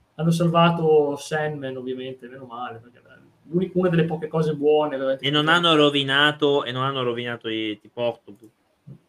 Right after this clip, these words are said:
Speaker 1: Non hanno rovinato Green Goblin, non hanno rovinato nessuno, veramente, meno male. Guarda, è stato un bel film quello. So già che con Doctor Strange qualche cavolata l'hanno combinata, so solo quello, perché è
Speaker 2: Eh.
Speaker 1: criticato.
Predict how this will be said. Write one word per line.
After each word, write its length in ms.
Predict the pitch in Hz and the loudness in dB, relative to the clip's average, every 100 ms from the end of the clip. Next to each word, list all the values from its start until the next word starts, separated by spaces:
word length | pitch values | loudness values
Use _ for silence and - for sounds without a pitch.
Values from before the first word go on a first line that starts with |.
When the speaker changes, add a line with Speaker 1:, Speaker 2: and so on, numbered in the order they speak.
| _ _ _ _ _ _ _ - - | _ _ _ _ _ _ _ -20 -10
Speaker 1:
Non 200 | 175 170 180 | 0 2 4
hanno 180 | 185 | 6
rovinato 600 | 170 165 165 170 165 151 | 4 4 2 2 2 0
Green 220 | 147 147 143 | 0 -6 -4
Goblin, 400 | 147 170 165 175 | 0 0 0 0
non 120 | 285 | -2
hanno 180 | 349 359 | -2 0
rovinato 340 | 359 359 359 | 0 0 -2
nessuno, 580 | 311 202 - 320 311 277 | -4 -6 -8 -8 -6 -4
veramente, 380 | 302 285 269 262 | -4 -6 -6 -4
meno 160 | 262 | -2
male. 300 | 240 247 233 | 2 2 2
Guarda, 380 | 220 240 233 - 226 | 2 0 -4 -6 -6
è 60 | |
stato 180 | 190 254 | -2 0
un 60 | 233 | 2
bel 160 | 269 | 0
film 340 | 247 233 190 170 | 0 0 0 2
quello. 300 | 170 165 196 | 2 2 0
So 480 | - _ _ - | -4 _ _ -6
già 120 | 202 254 | -2 -2
che 100 | 247 | 0
con 140 | 208 | 0
Doctor 280 | 208 208 196 | 0 0 -4
Strange 340 | - 214 214 | -2 -2 0
qualche 200 | 185 175 | -2 -4
cavolata 480 | 170 170 175 175 170 | -2 0 2 2 -2
l'hanno 200 | 156 151 | -6 -8
combinata, 680 | 156 151 156 127 107 107 123 | -10 -8 -6 -6 -6 -8 -14
so 100 | - | -10
solo 240 | 151 151 | -6 -6
quello, 300 | 151 151 147 | -4 -4 -4
perché 260 | - - 139 | -8 -14 -14
è 20 | |
Speaker 2:
Eh. 40 | 123 | -14
Speaker 1:
criticato. 680 | 123 120 110 156 147 - | -10 -6 -2 -2 -2 -6